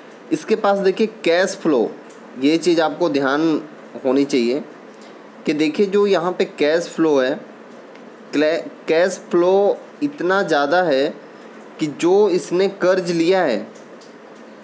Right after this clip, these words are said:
आप यहाँ पे देख पा रहे होंगे, जो इसने कर्ज लिया है,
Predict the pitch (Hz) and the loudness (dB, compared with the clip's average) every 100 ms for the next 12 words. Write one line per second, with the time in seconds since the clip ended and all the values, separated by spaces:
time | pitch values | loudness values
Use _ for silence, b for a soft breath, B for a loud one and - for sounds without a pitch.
0 | - 117 120 123 127 131 120 117 139 127 | -8 -6 -2 -2 0 0 0 0 0 2
1 | 127 147 165 131 147 151 156 156 147 147 | 0 0 0 2 0 0 -2 -2 0 0
2 | 160 143 143 170 170 151 196 | 0 0 2 2 2 0 -4